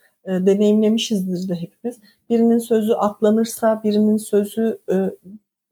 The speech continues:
eğer söz alma isteği görülmezse bir başkasının, e, uyardığını biliriz.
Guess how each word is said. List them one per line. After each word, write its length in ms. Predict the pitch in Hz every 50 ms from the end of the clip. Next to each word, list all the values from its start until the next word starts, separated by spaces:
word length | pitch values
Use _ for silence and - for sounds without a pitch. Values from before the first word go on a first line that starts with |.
| -
eğer 300 | - 185 196 196 196 202
söz 440 | 202 - - - - 226 220 208 208 _ -
alma 320 | 185 190 190 202 214 208 -
isteği 500 | 202 196 - - - 202 202 202 202 202 - - - - _ _ _ -
görülmezse 840 | 185 185 202 202 214 214 220 226 226 226 233 226 233 - - 220 208
bir 100 | 214 196
başkasının, 880 | 208 196 208 208 - - - 214 208 - 220 220 240 254 262 240 233 -
e, 200 | - 196 196 190
uyardığını 640 | 190 170 196 196 190 190 180 180 185 190 185 185 175
biliriz. 400 | 170 175 175 170 165 - -